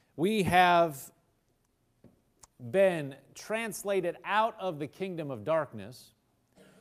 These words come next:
into the kingdom of light, into the kingdom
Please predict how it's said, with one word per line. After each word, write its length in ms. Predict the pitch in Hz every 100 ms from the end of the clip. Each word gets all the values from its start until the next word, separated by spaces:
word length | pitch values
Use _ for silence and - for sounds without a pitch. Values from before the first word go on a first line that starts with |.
| -
into 460 | 139 135 - 214 208
the 100 | 151
kingdom 400 | - 170 156 139
of 100 | 127
light, 320 | 143 123 92 - _ _ _ _ _
into 680 | 147 147 123 - 214 165 147
the 120 | 151
kingdom 680 | - 165 156 151 151 160 165